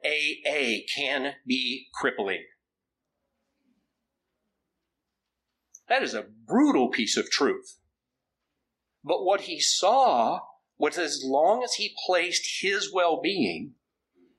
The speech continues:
his ultimate sobriety,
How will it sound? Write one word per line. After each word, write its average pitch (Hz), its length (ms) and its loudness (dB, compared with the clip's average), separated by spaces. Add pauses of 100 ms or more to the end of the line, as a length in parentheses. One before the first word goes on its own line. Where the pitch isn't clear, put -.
(500)
his 190 800 -2 (240)
ultimate 139 400 0
sobriety, 143 880 -2